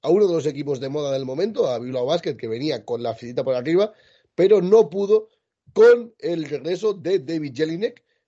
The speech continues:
que volvía tras lesión larga y fue el mejor del equipo, ya viene siendo costumbre lo de este jugador, con dieciocho puntos en veinticuatro minutos, gran conjunto, gran partido, perdón, en la vuelta de David Jelinek. Aún así, pues bueno, por los otros resultados que se han dado,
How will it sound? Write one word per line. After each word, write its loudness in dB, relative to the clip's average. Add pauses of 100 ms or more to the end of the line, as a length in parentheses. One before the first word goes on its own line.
que -10
volvía -6
tras -8
lesión -6
larga 0
y -4
fue 0
el 0
mejor -4
del -8
equipo, -8
ya -2
viene -4
siendo -2 (260)
costumbre -4
lo 2
de 2
este -4
jugador, 0
con 2
dieciocho -2
puntos -6 (400)
en 0
veinticuatro -4
minutos, -4
gran -4
conjunto, -6
gran -4
partido, -4
perdón, -2
en -2
la 2
vuelta 0 (640)
de 0
David 0
Jelinek. 2 (420)
Aún 2
así, 0
pues 4
bueno, 0
por -8
los -4
otros 0
resultados -2
que -6
se -4
han -6
dado, 0